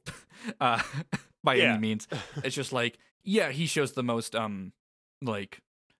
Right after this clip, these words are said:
Speaker 1: thought.
Speaker 2: Humanity.
Speaker 1: Yeah.
Speaker 2: <laughs>
Speaker 1: Absolutely.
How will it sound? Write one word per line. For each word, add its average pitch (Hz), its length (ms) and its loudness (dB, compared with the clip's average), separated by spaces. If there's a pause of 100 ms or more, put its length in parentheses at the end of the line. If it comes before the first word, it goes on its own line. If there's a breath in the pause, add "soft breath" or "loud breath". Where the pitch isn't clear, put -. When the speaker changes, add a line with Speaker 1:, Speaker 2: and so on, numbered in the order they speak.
Speaker 1:
thought. 104 360 -2 (120)
Speaker 2:
Humanity. 117 800 -2
Speaker 1:
Yeah. 104 180 -4 (480)
Speaker 2:
<laughs> - 720 0
Speaker 1:
Absolutely. 127 600 0